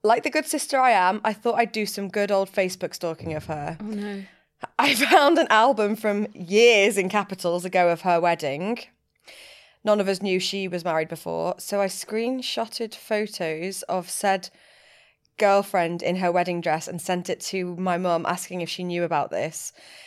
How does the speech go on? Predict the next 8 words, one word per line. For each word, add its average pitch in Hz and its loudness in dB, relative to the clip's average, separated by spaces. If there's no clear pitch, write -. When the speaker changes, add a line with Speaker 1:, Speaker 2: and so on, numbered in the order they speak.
Speaker 1:
Time 254 4
went 226 2
on 180 2
and 185 -4
she 208 -8
didn't 208 -6
respond. 180 -4
Weird. 170 -2